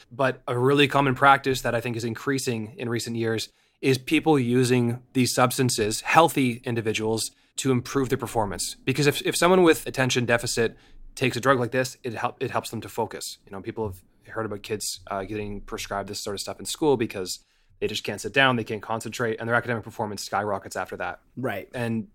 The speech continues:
Speaker 1: when you take a healthy person and you give them this drug, it enhances their ability to focus to apparently otherworldly levels. They can focus for, you know, twelve, sixteen hours or whatever, um, through the night, uh, which is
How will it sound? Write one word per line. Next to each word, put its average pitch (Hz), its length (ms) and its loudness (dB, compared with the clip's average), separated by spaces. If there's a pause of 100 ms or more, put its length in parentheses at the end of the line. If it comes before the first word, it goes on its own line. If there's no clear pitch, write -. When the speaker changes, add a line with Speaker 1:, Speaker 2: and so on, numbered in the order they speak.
(140)
Speaker 1:
when 123 320 2
you 120 80 2
take 120 220 -2
a 110 60 -2
healthy 120 280 0
person 135 560 2
and 110 160 -2
you 110 80 -2
give 113 180 0
them 110 140 0
this 98 120 -4
drug, 135 380 2 (320)
it 127 140 2
enhances 131 640 2
their 127 100 6
ability 120 260 2
to 104 60 -4
focus 113 460 0
to 107 600 -2
apparently 117 560 -2
otherworldly 117 640 4
levels. 98 360 -2
They 107 120 0
can 98 120 -6
focus 113 360 0
for, 98 300 -4
you 98 120 -6
know, 98 60 -6
twelve, 110 320 -2
sixteen 113 340 -4
hours 101 280 -4
or 104 40 -4
whatever, 98 500 -6 (100)
um, 92 480 -6
through 113 180 -4
the 104 80 -6
night, 92 320 -8 (220)
uh, 98 140 -2
which 98 200 -4
is 107 140 -4